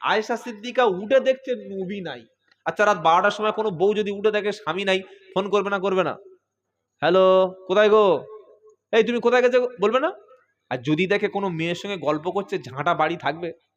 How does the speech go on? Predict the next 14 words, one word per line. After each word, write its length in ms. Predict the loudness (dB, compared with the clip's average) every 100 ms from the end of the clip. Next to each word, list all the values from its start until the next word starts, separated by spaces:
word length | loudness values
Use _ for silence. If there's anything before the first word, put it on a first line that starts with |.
| _ _ _ _
কি 100 | 0
বলছেন? 360 | 0 0 -4 -16 -18 -4
আরো 220 | 2 2
যদি 220 | 2 -4
দুটো 380 | -8 -12 -2 0
বউ 260 | 2 0 0
থাকে, 260 | -6 -8
ও 160 | -8 -8
সর্বনাশ, 680 | -10 -12 -12 -10 -10 -12 -20 _ _ _ _
তার 260 | -2 -2 -4
বিপদ 340 | -8 -2 -2 -2
তো 80 | -8
সাংঘাতিক 680 | -8 -10 -8 -6 -6 -8 -14
বিপদ। 280 | -16 -16